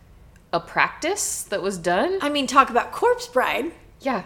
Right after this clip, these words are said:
Speaker 1: So
Speaker 2: Um, that's crazy.
Speaker 1: It's crazy.
Speaker 2: So they just needed her to be married
Speaker 1: And so they
Speaker 2: to,
Speaker 1: found
Speaker 2: for
Speaker 1: a boy that
Speaker 2: some
Speaker 1: was like,
Speaker 2: afterlife thing?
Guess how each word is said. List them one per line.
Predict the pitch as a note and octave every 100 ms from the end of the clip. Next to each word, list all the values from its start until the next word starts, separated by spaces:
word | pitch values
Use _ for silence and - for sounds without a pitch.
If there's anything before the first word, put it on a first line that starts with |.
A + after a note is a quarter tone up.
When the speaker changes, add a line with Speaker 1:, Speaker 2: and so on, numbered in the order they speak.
| - - - -
Speaker 1:
So | - - - E4+ D#4 A3
Speaker 2:
Um, | A3
that's | E4 A4+ B4+
crazy. | - - A4 B4+ C#5+ F4
Speaker 1:
It's | G#3+ G#3+ -
crazy. | - B3 A3+ -
Speaker 2:
So | - F4
they | D#4 D4
just | D4+ D4+
needed | D4+ F4 F#4 F#4+ E4+ -
her | - - E4+
to | C#4+
be | C#4+
married | C4+ D4 C#4+ B3 A3 A3+ - - - - - - - -
Speaker 1:
And | A#3+
so | B3+
they | A#3 C#4
Speaker 2:
to, |
Speaker 1:
found | C4 C#4+ C4+
Speaker 2:
for | B3+
Speaker 1:
a |
boy | B3 A#3+
that | D4 C#4+
Speaker 2:
some | C4
Speaker 1:
was | A3
like, | A3+ G3+
Speaker 2:
afterlife | - - E4+ F4 F4 F4+ G#4+
thing? | - - G#4 A#4+